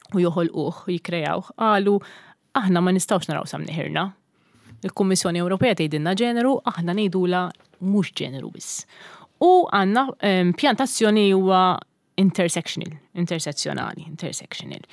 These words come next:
Jara id-, il-, il-diversità tal-persuna kollha. Il għaliex inti tista' jkollok, em, diskriminazzjoni mhux biss fuq il-ġeneru, ma fuq il-ġeneru u l-etnija. Mela allura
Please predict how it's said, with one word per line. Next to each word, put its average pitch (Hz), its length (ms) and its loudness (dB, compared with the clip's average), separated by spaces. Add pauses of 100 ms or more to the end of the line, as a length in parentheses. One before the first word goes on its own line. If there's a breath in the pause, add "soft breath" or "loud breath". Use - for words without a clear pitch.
(600 loud breath)
Jara 247 720 4
id-, 175 340 -6 (100)
il-, 202 240 4
il-diversità 190 1300 0 (320)
tal-persuna 202 1040 0
kollha. 170 460 -2 (220)
Il 185 140 0
għaliex 170 220 -4
inti 233 180 -6
tista' 196 320 -4
jkollok, 180 720 0
em, 156 480 -2
diskriminazzjoni 208 880 -2
mhux 240 320 0
biss - 300 -6
fuq - 100 -10
il-ġeneru, 226 480 0
ma 202 160 -2
fuq - 160 -10
il-ġeneru 226 320 0
u 226 60 2
l-etnija. 175 480 0 (100)
Mela 160 220 -2
allura 196 220 2